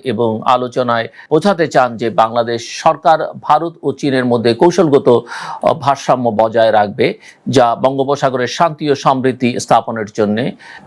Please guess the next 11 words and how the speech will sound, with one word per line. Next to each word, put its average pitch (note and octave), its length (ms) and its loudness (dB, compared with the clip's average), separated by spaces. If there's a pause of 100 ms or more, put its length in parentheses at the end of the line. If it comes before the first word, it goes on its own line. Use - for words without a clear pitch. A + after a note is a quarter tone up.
অত্যন্ত F#3+ 320 2
গুরুত্বপূর্ণ G#2 760 2 (280)
হবে। G2 260 0 (400)
এখানে G#3+ 240 4
প্রশ্ন A3+ 340 2
হচ্ছে G#3+ 220 2
যে F#3 260 0 (1120)
একটা D#3 300 2
হচ্ছে E3+ 260 2
তিস্তা F#3 400 2
প্রকল্প D#3 640 2